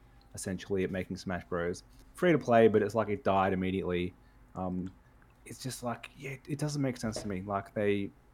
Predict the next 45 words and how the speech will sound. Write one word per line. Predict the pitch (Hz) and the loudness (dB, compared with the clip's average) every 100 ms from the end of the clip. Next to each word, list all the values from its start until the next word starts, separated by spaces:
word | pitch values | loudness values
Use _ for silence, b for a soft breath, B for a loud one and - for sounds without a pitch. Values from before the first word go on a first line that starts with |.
| - | -8
they | 107 107 | -2 -2
kill | - 139 | 2 4
the | 135 | 6
games | 117 107 104 | 6 4 2
before | 107 110 | -2 0
they're | 104 101 | 2 2
even | 95 95 | 0 0
launched, | 92 92 - | -2 -4 -6
essentially, | - 92 - 92 90 | -8 -8 -4 -2 -2
and | 92 | -2
I | 95 | -4
think | - 120 113 - - - - | -2 -2 -2 -8 -20 -20 -8
they're | 107 | 4
getting | 117 110 | 6 8
more | 123 135 | 10 10
of | |
a | |
spotlight | 120 - 104 101 98 | 8 4 6 6 6
on | 98 | 2
them | 98 95 | 0 -2
than | 95 | 2
ever | 117 135 | 4 4
before | 95 - 85 73 - - - - | 0 -4 -6 -6 -8 -14 -20 -6
about | 98 87 | -4 0
how | 104 | 0
dodgy | 98 107 104 | 2 2 2
these | 101 90 | 0 -2
practices | - 87 - - 90 | -4 -10 -10 -12 -12
are. | 80 - 113 - - - - - | -10 -12 -14 -18 -20 -20 -20 -8
And, | 110 104 107 104 - - - 120 | -2 0 0 -2 -10 -18 -12 -2
yeah, | 123 147 | 0 2
I | 98 | 0
think | 127 117 | 0 -2
it's, | - | -2
it's, | - 110 - - - - | -8 -10 -14 -20 -20 -2
the | 123 | 4
open | 135 143 123 | 4 4 4
beta | 107 101 | 4 4
is, | 98 95 92 | 2 0 -2
let's | 120 | -4
be | - 95 | -2 -4
honest, | 92 104 | -2 -6
essentially | - 127 127 107 | -6 -6 -2 -2
a | 90 | 0
demo. | 87 82 76 | 0 0 -2